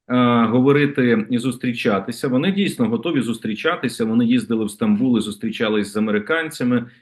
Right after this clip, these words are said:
вони їздили до Саудівської Аравії, проводили перемовини з делегаціями зі С Ш А. Тобто так, е,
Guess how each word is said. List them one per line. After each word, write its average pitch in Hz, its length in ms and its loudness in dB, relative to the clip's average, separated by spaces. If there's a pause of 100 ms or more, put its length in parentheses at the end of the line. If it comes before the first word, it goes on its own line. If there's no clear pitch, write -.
(120)
вони 123 200 4
їздили 117 420 0
до 110 120 -2
Саудівської 135 720 -2
Аравії, 123 460 2
проводили 113 500 -2
перемовини 113 640 0
з 107 340 -2
делегаціями 104 720 -2
зі 104 120 -4
С 107 40 -6
Ш - 200 -6
А. 98 140 -4 (380)
Тобто 139 320 4
так, 208 440 2
е, - 20 4